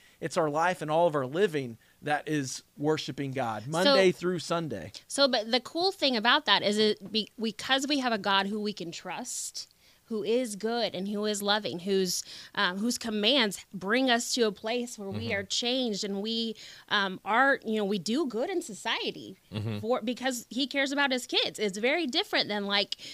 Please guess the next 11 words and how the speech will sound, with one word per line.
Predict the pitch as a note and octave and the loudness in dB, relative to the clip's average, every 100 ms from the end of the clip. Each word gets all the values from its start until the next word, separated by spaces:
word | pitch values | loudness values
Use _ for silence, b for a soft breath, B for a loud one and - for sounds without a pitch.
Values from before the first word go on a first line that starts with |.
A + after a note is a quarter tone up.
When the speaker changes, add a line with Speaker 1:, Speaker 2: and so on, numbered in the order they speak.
| B - | B -4
Speaker 2:
the | |
God | A3 G3+ F#3+ G#3 | -2 -2 -2 0
that | A#3+ A3+ D3 | 0 0 -4
this | G#3+ - - | -4 -4 -8
Herba | G3 G3 | -8 -6
All | A3 C#4 F4+ | 0 2 4
guy | C4 F#3 F3 | 4 4 2
would | F#3+ F#3+ | -8 -10
worship, | F3+ F#3+ - - | -10 -12 -14 -10
right? | A#3+ A3 | -4 2
Speaker 3:
Right. | G#3+ C#3+ | 4 2